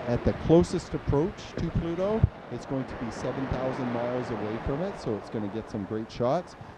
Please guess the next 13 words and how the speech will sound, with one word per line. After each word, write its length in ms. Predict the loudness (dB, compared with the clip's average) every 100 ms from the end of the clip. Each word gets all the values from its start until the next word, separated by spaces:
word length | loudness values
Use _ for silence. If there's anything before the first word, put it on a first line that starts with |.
| -8
It'll 140 | -4 -2
be 120 | -4
seventeen 720 | 0 2 2 -2 0 2 2
thousand 400 | 2 2 0 0
miles 400 | 0 0 0 0
away 280 | 0 0 -2
from 360 | -2 0 0
Charon, 580 | -2 0 2 4 4 0
the 80 | 0
moon, 460 | 4 6 6 2 -2
the 80 | -2
big 220 | -2 0
moon, 300 | 0 2